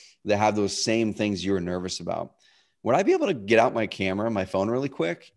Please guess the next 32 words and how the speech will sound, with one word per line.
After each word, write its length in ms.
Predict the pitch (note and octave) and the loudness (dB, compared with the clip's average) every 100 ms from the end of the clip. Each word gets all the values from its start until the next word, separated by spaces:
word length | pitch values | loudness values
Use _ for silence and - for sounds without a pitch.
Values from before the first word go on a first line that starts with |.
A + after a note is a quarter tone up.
| - | -4
And 220 | G#2+ G#2 | -2 -2
if 200 | A2+ - | -6 -2
we 100 | C#3+ | 0
could 220 | D3+ F3 | 0 -2
tell 200 | - A#2+ | 4 4
your 320 | A2 G2 G2 | 4 2 0
story 640 | A2 - F#2+ F#2 G2 C3 C#3 _ _ | -2 -4 -2 -2 -2 -4 -10 _ _
to 100 | G2+ | -6
show 220 | - A2+ | 2 2
how 140 | A2 | 4
you, 380 | G#2 G2+ G#2+ G#2 - | 2 2 -2 -4 -10
you 260 | G#2+ A2+ | -2 2
over-, 380 | A2 G#2 G2+ F#2+ | 2 2 0 -2
you, 120 | G2+ G2 | -4 -2
we 100 | G#2 | 0
helped 180 | G#2 | 0
you 80 | G#2+ | 2
overcome 460 | G#2 F#2+ - G2 G2 | 0 0 -2 -2 0
that 180 | F#2+ - | -4 -4
nervousness 640 | F#2 F#2 G#2 - A#2 - | -6 -4 -6 -6 -6 -4
and 80 | G2 | -4
we 180 | G2 - | -4 -6
solved 340 | - G#2+ F#2+ | 0 2 2
your 120 | G2 | 0
problem 360 | F#2+ F#2+ F#2 G2 | -2 0 0 0
better 220 | F2+ F#2 | 0 0
than 80 | G2 | -2
those 160 | F#2 F#2 | -4 -4
other 160 | F2+ | -4
ones 180 | F#2 F#2 | -4 -8
could 180 | - F#2+ | -4 -2
have. 300 | G2+ C3 | -2 -2